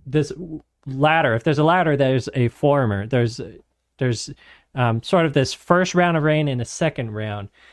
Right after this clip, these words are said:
And if we look at Deuteronomy eleven,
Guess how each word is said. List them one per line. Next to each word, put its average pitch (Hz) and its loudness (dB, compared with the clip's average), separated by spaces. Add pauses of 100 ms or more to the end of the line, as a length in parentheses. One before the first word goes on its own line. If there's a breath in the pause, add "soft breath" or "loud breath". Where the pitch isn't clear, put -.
(260 soft breath)
And 135 -4
if 143 -4
we 160 0
look 180 0
at 143 -2
Deuteronomy 165 2
eleven, 156 0